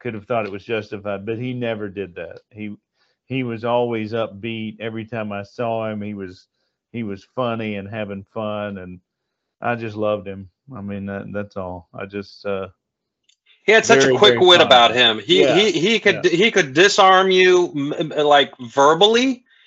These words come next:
Speaker 1: Yeah.
Speaker 2: mentally. Oh my God, he could
Speaker 1: <laughs>
Speaker 2: disarm you like no one's damn business
Speaker 1: Yeah.
Speaker 2: and leave you with your pants down around your ankles. He could, he could, he disro-,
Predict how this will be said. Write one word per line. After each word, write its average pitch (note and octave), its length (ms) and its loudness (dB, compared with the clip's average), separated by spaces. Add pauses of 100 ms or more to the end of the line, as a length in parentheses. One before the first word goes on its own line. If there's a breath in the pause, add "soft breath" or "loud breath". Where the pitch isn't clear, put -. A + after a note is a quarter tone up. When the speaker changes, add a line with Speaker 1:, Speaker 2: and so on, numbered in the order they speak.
(140 soft breath)
Speaker 1:
Yeah. B2 260 -8
Speaker 2:
mentally. A#3+ 760 2 (100)
Oh F3 220 6
my F3+ 120 6
God, E3+ 220 6
he G#3+ 80 4
could E3+ 160 2
Speaker 1:
<laughs> E3+ 80 2
Speaker 2:
disarm F3 340 4
you E3 80 2
like C#3 180 4
no D3 140 4
one's D3+ 200 2
damn D#3 220 2
business F3 520 -2 (240)
Speaker 1:
Yeah. A2+ 160 -4
Speaker 2:
and F3 100 4
leave F3+ 140 4
you F3 120 2
with F3+ 160 2
your F#3 100 2
pants G#3 320 2
down E3+ 200 4
around E3+ 260 4
your E3+ 80 4
ankles. F3+ 360 2
He C#3+ 100 -4
could, B2+ 160 -2
he C3+ 280 0
could, C#3+ 140 0
he C#3 280 0
disro-, C#3 920 -2